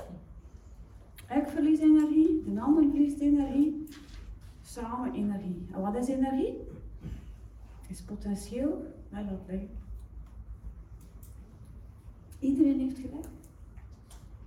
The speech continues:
Vertel datgene wat dat jij gelooft op een daadkrachtige en overtuigende manier.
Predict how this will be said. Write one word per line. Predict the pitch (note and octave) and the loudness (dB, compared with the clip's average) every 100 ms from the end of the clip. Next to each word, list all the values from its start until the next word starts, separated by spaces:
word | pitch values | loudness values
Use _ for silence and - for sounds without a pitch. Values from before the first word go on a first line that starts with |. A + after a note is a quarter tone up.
| - - - - - - - - | -20 -20 -20 -20 -20 -18 -18 -12
Vertel | - B3+ - E4 E4 | -6 -6 0 4 6
datgene | - D4 - - C#4 B3+ A#3 | 8 6 4 2 4 4 2
wat | A3+ A3+ | -2 -4
dat | A3 G#3+ | -2 0
jij | B3+ D4 C#4+ | 2 4 4
gelooft | A#3 G3 B3+ D#4+ G4 - - - - - - - - - | 2 6 10 10 10 4 -4 -10 -14 -18 -20 -18 -18 -14
op | A3+ A3+ | -10 -4
een | A3+ | -2
daadkrachtige | G#3 G#3 - D4 E4+ E4 - C4+ F#3 | -2 -2 0 4 4 4 2 0 0
en | F#3 G3+ | -4 -2
overtuigende | G3 F#3 - B3+ C4+ A#3+ F#3+ | -2 -4 0 4 4 2 0
manier. | F3+ F3 A#3 F#4 B4 - | 2 6 10 12 10 4